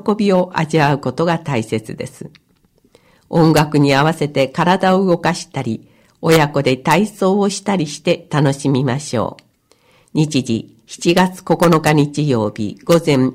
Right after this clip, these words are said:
十時三十分から十一時三十分。場所、中央図書館、多目的ホール。講師、小崎良介さん、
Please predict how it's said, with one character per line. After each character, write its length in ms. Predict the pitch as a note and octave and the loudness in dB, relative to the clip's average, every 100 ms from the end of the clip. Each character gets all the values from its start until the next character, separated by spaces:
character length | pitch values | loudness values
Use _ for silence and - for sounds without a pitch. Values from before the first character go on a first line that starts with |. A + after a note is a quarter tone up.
| - | -2
十 220 | F#3 G3+ | 0 0
時 160 | G#3 | 0
三 320 | G3+ F#3+ F3 E3+ | -2 0 0 0
十 140 | E3+ | -4
分 340 | - - C#3 | -6 -4 -4
か 160 | A#2+ E3+ | -2 -2
ら 180 | C#3 - | -2 -4
十 220 | C#3+ D#3+ | 0 0
一 240 | F3 F3 F3 | 0 -2 -4
時 160 | G3+ | -4
三 320 | - - B2+ | -6 -4 -4
十 160 | A#2+ A2+ | -4 -6
分。 420 | A#2 _ G#2 - _ _ _ _ _ _ _ | -10 _ -10 -10 _ _ _ _ _ _ _
場 140 | - C#3+ | -2 -2
所、 420 | D3 D3 C3 - | 2 0 0 -6
中 220 | - G3 G3 | -2 0 2
央 200 | F#3 F3+ | 2 2
図 160 | F#3 | 0
書 200 | E3+ E3+ | 0 -2
館、 340 | - B2 A2 - - _ | -2 -4 -4 -8 -18 _
多 140 | D#3 D#3 | 0 2
目 260 | G3 G3+ | 2 -2
的 340 | - F#3 F#3 F3 | -2 -4 -2 -4
ホ 260 | - C3+ | 0 0
ー 20 | G#2+ | -2
ル。 220 | - - _ _ _ _ _ | -10 -18 _ _ _ _ _
講 260 | F3+ D#3+ | 0 2
師、 380 | D#3 - A2 - - _ _ _ | 0 -6 -8 -8 -20 _ _ _
小 160 | - F#3+ | -2 0
崎 440 | F3+ F3+ C3 A#2+ A#2 | 0 0 -4 -4 2
良 160 | C3+ | 2
介 300 | C#3+ - A#2+ | 0 -4 -4
さ 240 | A#2 A#2+ A2 | -4 -6 -6
ん、 160 | F2 | -8